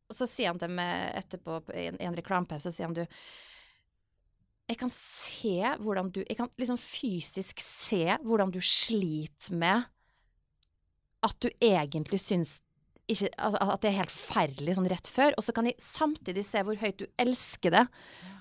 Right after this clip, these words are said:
Speaker 1: når du først da liksom bare må innse at nå er jeg løpekjørt. Nå, nå sitter du der live,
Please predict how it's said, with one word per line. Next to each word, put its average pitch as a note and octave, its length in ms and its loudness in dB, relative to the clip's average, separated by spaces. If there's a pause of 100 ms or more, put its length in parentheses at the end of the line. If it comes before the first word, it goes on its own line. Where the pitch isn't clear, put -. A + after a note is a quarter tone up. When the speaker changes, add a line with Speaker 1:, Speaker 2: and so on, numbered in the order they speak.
Speaker 1:
når A#3+ 160 10
du A#3 80 4
først - 640 2
da F#3+ 160 6
liksom F#3 460 0 (240)
bare G3+ 260 8
må F3+ 160 2
innse E3 400 0
at D#3+ 300 0 (140)
nå G#3 200 2
er A3+ 140 8
jeg F3+ 160 6
løpekjørt. G#3+ 720 2
Nå, A#3+ 140 8 (140)
nå A#3 160 4
sitter - 300 -2
du D3+ 80 0
der D#3 180 4
live, G3 320 8